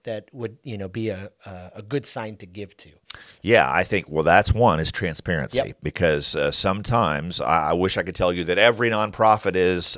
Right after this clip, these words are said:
Speaker 2: A plus in that, but as someone that's been doing this for so many years, that is not the case.
Speaker 1: Yeah.
Speaker 2: And so, so you wanna see that transparency, uh, of the financial situation. Um, uh, yeah, and I, I think that's the first thing. If you're looking at a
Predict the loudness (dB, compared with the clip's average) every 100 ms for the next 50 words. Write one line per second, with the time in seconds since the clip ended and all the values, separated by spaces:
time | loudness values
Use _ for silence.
0 | 2 0 0 0 0 0 -4 -2 -2 0
1 | -2 -2 -2 0 0 -2 -4 -4 -2 0
2 | 0 0 -4 -6 -4 -2 -2 -2 0 0
3 | 0 0 0 -2 -8 -8 -10 -6 -6 -6
4 | -10 -10 -12 -16 -20 -20 -20 -10 -6 0
5 | 2 2 -2 -2 -2 -2 -2 -4 -2 2
6 | 2 2 -4 -4 -2 -2 -2 -4 -4 -4
7 | -4 -8 -4 -2 -2 -2 -4 -4 -4 -4
8 | -6 -6 -6 -6 -4 -4 -4 -6 -8 -10
9 | -14 -20 -20 -6 0 0 0 -4 -12 _
10 | -16 -10 -8 -8 -12 _ _ _ -20 -14
11 | 0 2 4 2 2 2 2 -2 2 2
12 | 2 0 0 0 -4 -6 -4 -2 -2 -2
13 | 0 0 0